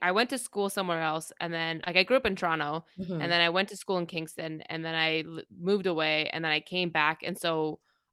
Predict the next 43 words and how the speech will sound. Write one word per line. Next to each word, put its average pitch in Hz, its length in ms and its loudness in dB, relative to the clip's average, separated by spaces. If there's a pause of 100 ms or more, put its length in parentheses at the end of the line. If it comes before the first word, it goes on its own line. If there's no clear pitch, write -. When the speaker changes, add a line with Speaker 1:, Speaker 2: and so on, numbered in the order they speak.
(120)
Speaker 1:
I 190 220 8
had 190 340 2 (220)
friends 180 640 2
in 202 120 0
Toronto, 202 280 0
but 185 160 0
none 180 220 4
of 180 60 2
'em 160 140 0
were 160 100 -4
comedy 151 380 -8
people, - 480 -12 (200)
Speaker 2:
Mm-hmm. 180 360 -2
Speaker 1:
and 175 180 0
so 175 280 2
when 170 200 0
I 170 100 2
first 175 500 -2
started 170 540 2
comedy 160 400 0
here, 160 500 2 (360)
I 180 100 6
was 185 120 2
doing 220 240 2
shows, 180 300 0
like, 170 160 4
I 196 100 8
clocked 214 360 4
in, 170 120 -2
clocked 151 380 -6
out, 127 260 -4 (360)
and 170 140 -2
then 170 140 4
I 160 160 4
would, 160 300 4
I - 80 4
was - 100 4
still 302 180 4
friendly 214 380 0
with 180 120 0
people 170 320 -2
and 165 140 -2
h-, 170 100 -8